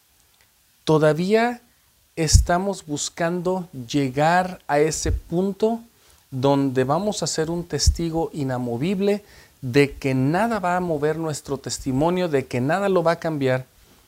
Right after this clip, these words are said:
Y la verdad es que todos a lo largo de nuestra vida estamos pasando por,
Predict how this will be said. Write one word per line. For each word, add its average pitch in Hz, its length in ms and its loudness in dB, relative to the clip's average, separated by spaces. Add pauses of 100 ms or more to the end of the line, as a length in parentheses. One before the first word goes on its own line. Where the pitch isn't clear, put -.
(460)
Y 214 440 4 (420)
la 123 220 2
verdad 117 460 0 (440)
es 156 220 -2
que 175 340 0 (540)
todos 185 560 2 (320)
a 120 80 -2
lo 117 80 0
largo 147 300 -2
de 180 60 -2
nuestra 180 320 -2
vida 131 280 -2 (380)
estamos 156 440 0
pasando 143 420 0
por, 127 400 -2